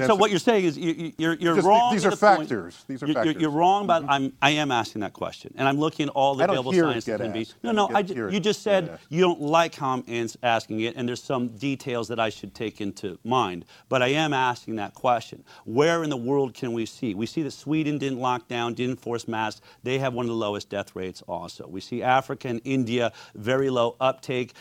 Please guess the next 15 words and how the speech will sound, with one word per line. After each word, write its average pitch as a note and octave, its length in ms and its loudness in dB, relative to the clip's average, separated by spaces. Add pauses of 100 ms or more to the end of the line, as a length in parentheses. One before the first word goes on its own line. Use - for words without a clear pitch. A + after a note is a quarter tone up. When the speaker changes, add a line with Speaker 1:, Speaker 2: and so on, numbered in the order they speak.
(140)
Speaker 1:
They B2+ 220 2
have C3+ 180 -2
the A#2+ 80 -2
best B2 460 -2
survival A2 380 0
rate G#2 260 -4
there G2+ 180 -4
is. B2+ 300 -4 (180)
We C#3 360 0
masked, C#3+ 540 0
we C#3+ 200 -2
social C#3 360 -6
distanced, B2+ 540 -4
we C#3 240 -2
vaccinated, C3 760 0